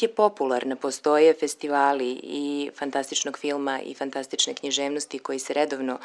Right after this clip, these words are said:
organizuju i čini mi se da je posebno popularna epska fantastika, gde je možda i najbolje svrstati ova tri romana Jaya Kristofa, e, dakle, u epsku fantastiku u kojoj je upravo to osnovna karakteristika da je radnja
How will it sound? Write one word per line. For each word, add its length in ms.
organizuju 840
i 320
čini 200
mi 100
se 120
da 80
je 40
posebno 640
popularna 720
epska 420
fantastika, 800
gde 300
je 80
možda 360
i 60
najbolje 460
svrstati 760
ova 320
tri 260
romana 580
Jaya 300
Kristofa, 840
e, 440
dakle, 460
u 200
epsku 420
fantastiku 880
u 100
kojoj 360
je 200
upravo 520
to 260
osnovna 420
karakteristika 840
da 120
je 180
radnja 440